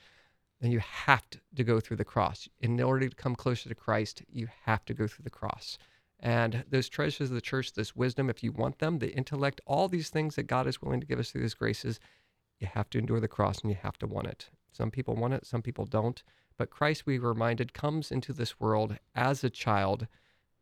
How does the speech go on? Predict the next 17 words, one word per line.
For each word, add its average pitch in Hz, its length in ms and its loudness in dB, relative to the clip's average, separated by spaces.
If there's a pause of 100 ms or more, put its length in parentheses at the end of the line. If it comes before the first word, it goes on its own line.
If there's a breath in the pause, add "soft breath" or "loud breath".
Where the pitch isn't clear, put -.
(140)
to - 100 -12
take - 260 -10
up - 80 -4
his - 140 -2
cross - 580 -6 (240)
and 107 300 -2
spread 123 320 0
that 113 180 -2
wisdom 117 360 -6
to 120 180 -4
us. - 380 -8 (140)
So, 104 440 0 (240)
oh 131 80 2
my 123 140 4
gosh, 107 360 0 (280)
what 147 240 2 (200)
incredible 135 600 2